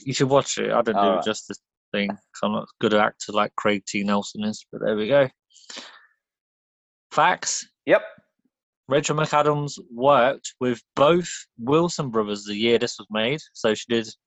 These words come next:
Speaker 1: this with Luke Wilson,
Speaker 2: Yeah.
Speaker 1: and then she did Wedding Crashers with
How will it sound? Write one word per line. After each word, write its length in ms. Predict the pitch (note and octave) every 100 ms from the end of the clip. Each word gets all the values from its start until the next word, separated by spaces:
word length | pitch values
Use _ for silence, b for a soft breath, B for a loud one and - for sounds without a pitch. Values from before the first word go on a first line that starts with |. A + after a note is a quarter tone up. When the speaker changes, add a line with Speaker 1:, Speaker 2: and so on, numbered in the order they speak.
| _ _ _ _
Speaker 1:
this 380 | A2+ B2+ D3 -
with 140 | B2 A2+
Luke 320 | A2+ D3 - -
Wilson, 420 | G2 G#2+ - A#2+ - _ _ _
Speaker 2:
Yeah. 120 | G#2+
Speaker 1:
and 80 | G#2+
then 80 | A2+
she 160 | - G#2+
did 140 | A2+ - _ _ _
Wedding 400 | G2+ B2+ C#3 A#2+
Crashers 580 | - G2+ - G#2+ A#2+ -
with 200 | A2+ A2